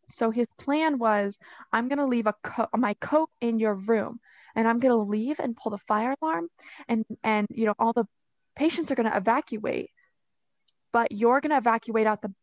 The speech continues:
back, and you're gonna run away because, you know, I'm giving you this map. You know, it's in the coat." So, the, the, it, you know, it comes to the plan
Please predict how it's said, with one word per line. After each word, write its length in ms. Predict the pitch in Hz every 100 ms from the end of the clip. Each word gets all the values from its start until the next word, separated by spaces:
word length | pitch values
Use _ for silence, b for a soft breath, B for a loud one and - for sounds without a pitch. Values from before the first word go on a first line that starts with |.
| -
back, 460 | 196 - - - -
and 140 | 214
you're 100 | 214
gonna 240 | 208 208 196
run 280 | 185 214 208
away 520 | 190 208 - - - _ _ _ _ _ _
because, 540 | 226 233 214 208 202 -
you 80 |
know, 100 | 208
I'm 120 | 202 196
giving 240 | 233 233
you 80 | 226
this 220 | 214 -
map. 320 | 202 208 - - - _ _ _ _ _ _ _ _ _ -
You 140 | 208
know, 260 | 196 190 196 _
it's 140 | - -
in 100 | 214
the 60 |
coat." 340 | 208 240 190 - _ _ _ _ _ _ _ _ _ _ - B B B
So, 460 | - 269 240 226 - _
the, 280 | 202 - 226 -
the, 240 | 214 226
it, 260 | 220 - -
you 80 | 247
know, 240 | 214 - - -
it 140 | 247
comes 260 | - 285 330
to 80 | -
the 120 | 320
plan 560 | 302 - 240 208 - -